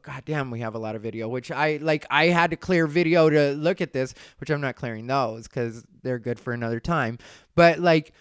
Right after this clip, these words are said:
if you knew how into each other we were when we first got together, and, like, it, definitely when we first got together,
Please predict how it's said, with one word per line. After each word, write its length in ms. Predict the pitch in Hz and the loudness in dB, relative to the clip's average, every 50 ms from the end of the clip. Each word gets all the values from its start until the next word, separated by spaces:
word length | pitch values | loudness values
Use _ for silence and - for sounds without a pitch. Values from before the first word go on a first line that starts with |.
| _ _ _ _ _ _ | _ _ _ _ _ _
if 180 | - 185 175 160 | 2 2 2 2
you 140 | 175 175 180 | 0 -4 -2
knew 460 | 180 190 208 226 233 240 240 247 247 | 0 2 2 4 4 4 4 4 2
how 240 | 226 208 190 190 185 | 2 2 2 2 0
into 540 | - 170 180 190 190 - - 190 170 165 160 | 0 -2 -2 -2 -2 -4 -2 -2 0 0 -2
each 240 | - 160 151 - - | -4 -6 -6 -2 -2
other 240 | 156 151 147 143 139 | 0 0 2 0 0
we 160 | 143 147 143 | 0 -2 0
were 320 | 139 135 131 127 123 120 | 0 2 2 2 2 2
when 220 | 123 127 131 131 131 | 0 0 -2 -4 -4
we 100 | 131 135 | -4 -6
first 400 | 127 - - 160 156 160 156 - | -4 -2 2 2 2 2 0 0
got 200 | - 143 143 - | -2 -2 -2 -2
together, 420 | 147 131 147 143 139 131 123 120 110 | -2 -2 0 0 2 2 2 0 -2
and, 320 | - 131 135 135 135 139 | -2 -2 -4 -4 -4 -4
like, 360 | 139 135 135 131 131 - - - | -4 -2 -2 -2 -4 -6 -12 -14
it, 320 | - 143 147 143 127 143 127 | -10 -10 -10 -10 -12 -6 -2
definitely 540 | 170 170 185 202 - 196 185 170 165 160 151 | 2 2 2 2 0 -2 -4 -4 -2 -2 -2
when 200 | 143 143 139 135 | -2 -2 -2 -2
we 80 | 131 127 | -4 -6
first 320 | - - 147 156 151 - | -4 -2 -4 -4 -2 -2
got 180 | 156 147 143 139 | -2 -2 -2 -2
together, 380 | 143 139 151 156 151 151 151 | -2 0 0 2 2 2 0